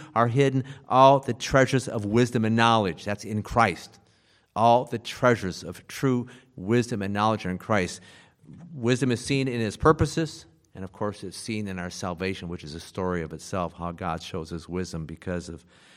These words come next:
how he saved us. Finally, God gives wisdom to us,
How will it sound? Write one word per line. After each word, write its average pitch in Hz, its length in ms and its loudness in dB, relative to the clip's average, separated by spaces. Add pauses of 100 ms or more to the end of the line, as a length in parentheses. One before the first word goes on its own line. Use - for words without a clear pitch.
(180)
how 90 260 -2
he 85 80 -6
saved 85 360 -6
us. - 240 -12 (720)
Finally, 139 440 4
God 117 320 4
gives 107 200 0
wisdom 113 600 -2
to 117 200 -2
us, - 360 -8